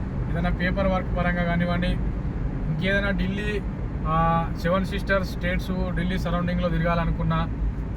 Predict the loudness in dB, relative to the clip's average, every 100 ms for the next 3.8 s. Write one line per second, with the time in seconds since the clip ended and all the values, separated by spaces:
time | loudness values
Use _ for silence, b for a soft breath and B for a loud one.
0 | -4 -4 -2 -2 -2 -2 -2 -2 -2 -4
1 | -4 -2 -2 -2 -2 -2 -2 -2 -2 0
2 | 4 4 4 2 0 0 0 2 2 0
3 | 0 0 0 2 2 2 0